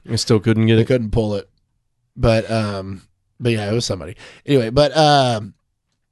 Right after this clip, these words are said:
Speaker 2: yeah, I mean, they, and they, they just look different, like, more than just their hair and their, their costumes, you know?
Speaker 1: Uh-huh.
Speaker 2: They just looked different. I don't know. But yeah, it, it, <sighs> I just think it was such a well done movie, and,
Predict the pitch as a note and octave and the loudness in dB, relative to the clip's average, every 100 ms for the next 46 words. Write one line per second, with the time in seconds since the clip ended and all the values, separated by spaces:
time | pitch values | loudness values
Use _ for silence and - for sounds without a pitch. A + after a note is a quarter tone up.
0 | _ - _ - - _ - G#3+ F3+ F#3 | _ -20 _ -20 -20 _ 0 2 2 0
1 | F3+ F3 F3 F3+ E3 G3+ F#3 F#3 F3+ D3 | -2 0 0 0 0 -2 -2 -2 -6 2
2 | E3+ F3 - - C3+ C#3+ C3+ B2 A#2 _ | 2 2 -8 -12 -6 -6 -4 -8 -10 _
3 | _ - C#3 C#3 D3 D#3 D#3 D3 C#3 - | _ -10 -6 -4 0 4 4 2 -4 -2
4 | C#3+ C3+ C3 B2+ A#2+ G#2+ A2 _ B2+ G#2 | -2 0 0 -2 -4 -8 -12 _ -12 -12
5 | G2+ F#2 C#3 C3 B2+ - F#2 F#2+ A2+ G#2+ | -12 -12 -4 -4 -4 -10 -14 -4 0 2
6 | G2 F#2 A#2+ B2+ A#2 B2 - _ - _ | 0 -2 -4 -8 -4 -4 -6 _ -20 _
7 | _ _ _ _ _ _ - C#3 - - | _ _ _ _ _ _ -10 -10 -12 -18
8 | - A#2 G#2+ G2+ C3+ D3 C3+ D3 D#3+ C#3+ | -8 -6 -4 0 2 4 4 2 0 0
9 | D#3 - _ - - C3 C#3 C#3+ D#3+ - | -4 -6 _ -8 -8 -8 -6 -6 -6 -4
10 | F3+ F3 D#3+ D#3+ C#3 C#3+ B2 B2 A#2+ A2 | -2 -2 -2 -4 -2 -2 0 0 -2 -4
11 | G#2+ G#2 G2+ G2+ G#2 | -6 -8 -10 -10 -12